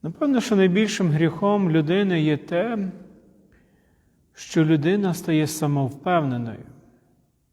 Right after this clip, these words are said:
Та, ми це називаємо гординою, але це дуже така, знаєте,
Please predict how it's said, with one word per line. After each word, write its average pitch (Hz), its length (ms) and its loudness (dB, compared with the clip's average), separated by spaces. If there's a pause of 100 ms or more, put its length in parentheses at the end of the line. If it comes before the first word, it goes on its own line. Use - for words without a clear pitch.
(920)
Та, 302 200 0
ми 196 180 4
це 233 160 0
називаємо 185 800 4
гординою, 143 840 0
але - 180 -10
це - 160 -6
дуже 240 280 0
така, 214 320 2
знаєте, 196 600 2